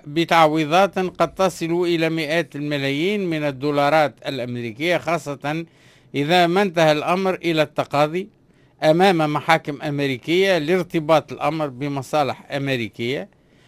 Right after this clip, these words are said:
ذلك إذ، آه، إذ أن أحد المتضررين هو أمريكي الجنسية، والشركة صاحبة الغواصة أمريكية كذلك،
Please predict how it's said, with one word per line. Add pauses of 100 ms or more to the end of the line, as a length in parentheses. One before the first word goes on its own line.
(200)
ذلك
إذ، (120)
آه، (140)
إذ (160)
أن
أحد
المتضررين
هو
أمريكي
الجنسية،
والشركة (400)
صاحبة
الغواصة
أمريكية
كذلك،